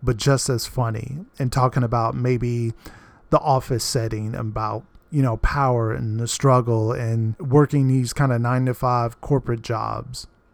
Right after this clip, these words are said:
But it didn't really kind of go there. Like I said, in the end, it ends up where it ends. The gore is good.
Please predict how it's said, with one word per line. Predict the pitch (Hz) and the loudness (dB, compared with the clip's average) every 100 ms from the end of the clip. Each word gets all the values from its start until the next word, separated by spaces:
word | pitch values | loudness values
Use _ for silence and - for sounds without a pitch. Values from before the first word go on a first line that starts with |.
| _ _ _ _ _ _ _ - | _ _ _ _ _ _ _ -4
But | 123 180 175 165 | 6 8 8 8
it | 156 | 6
didn't | 160 143 | 6 6
really | 143 147 | 6 6
kind | 135 143 | 4 2
of | 131 | 2
go | 131 131 | 4 4
there. | 135 131 131 127 - - - - _ _ - | 4 4 4 2 -2 -18 -20 -20 _ _ -8
Like | 151 139 | -2 2
I | |
said, | 139 170 156 | 6 8 8
in | 156 | 6
the | 170 202 | 6 6
end, | 196 185 180 160 185 - | 6 6 4 2 -2 -6
it | 156 151 - | -2 -2 2
ends | 147 147 143 | 4 6 6
up | 135 | 4
where | 131 135 123 | 4 2 2
it | 127 | 0
ends. | 135 127 127 123 | 0 2 2 2
The | 113 | 0
gore | 113 147 160 | 4 8 8
is | 156 - | 8 4
good. | 139 135 135 131 | 4 6 6 4